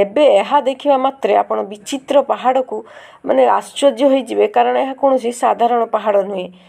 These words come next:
ତୁହାକୁ ତୁହା ରଙ୍ଗ ବଦଳାଉଥିବା ପାହାଡ଼। ଏହାକୁ ଉଲୁର ପାହାଡ଼ କୁହାଯାଏ। ଜୀବଜନ୍ତୁ ରଙ୍ଗ ବଦଳାଉଥିବା ଆମେ ଜାଣିଛେ,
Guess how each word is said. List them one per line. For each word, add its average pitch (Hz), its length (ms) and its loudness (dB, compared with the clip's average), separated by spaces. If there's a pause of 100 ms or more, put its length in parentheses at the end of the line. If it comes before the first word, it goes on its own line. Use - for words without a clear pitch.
(260)
ତୁହାକୁ 294 360 -2
ତୁହା 285 280 2
ରଙ୍ଗ 214 300 2
ବଦଳାଉଥିବା 240 640 2
ପାହାଡ଼। 190 500 -2 (520)
ଏହାକୁ 294 280 2
ଉଲୁର 247 400 2
ପାହାଡ଼ 240 380 0
କୁହାଯାଏ। 202 580 -2 (360)
ଜୀବଜନ୍ତୁ 269 520 0
ରଙ୍ଗ 226 280 2
ବଦଳାଉଥିବା 247 560 2
ଆମେ 226 180 -2
ଜାଣିଛେ, 196 440 -4